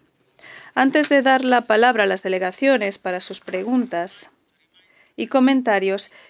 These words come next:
quisiera recordar que el tiempo de palabra será de un minuto y cincuenta segundos para todos. Quisiera reiterar que no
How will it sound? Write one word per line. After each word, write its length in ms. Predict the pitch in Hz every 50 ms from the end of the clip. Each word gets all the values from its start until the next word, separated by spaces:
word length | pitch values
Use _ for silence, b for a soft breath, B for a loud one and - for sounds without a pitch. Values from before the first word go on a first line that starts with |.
| b b -
quisiera 400 | - 254 247 - 285 277 285 285
recordar 540 | 285 285 269 - 277 247 214 190 180 185 -
que 100 | 202 190
el 80 | 190
tiempo 340 | - 233 233 233 233 247 240
de 140 | 233 254 254
palabra 640 | 254 - - 190 202 226 240 226 208 196 196 196
será 340 | - - 208 190 196 196 196
de 100 | 202 208
un 220 | 208 208 214 214
minuto 580 | 220 226 214 208 208 208 202 - - 220 220 226 B B B B B B -
y 200 | - 226 233 - -
cincuenta 500 | - 220 208 196 208 202 202 196 214 208
segundos 500 | - 214 196 196 202 202 190 196 - -
para 260 | - 196 185 175 170
todos. 460 | - - - - - - - - B B B B B B _
Quisiera 380 | - 214 - - 220 208 208 208
reiterar 600 | 202 196 190 185 - 208 233 269 277 277 294 277 - _ _ _ _ _ _ _ _ _ _ _ _ _ _ _ _ _ _ _ _ _ _ _ _ _ _ _ _ _ _ _ _ _ _ _ _ _ _ _ _ _ B B B B B B B B B B B B B B -
que 100 | - 285
no 340 | 285 320 320 311 311 -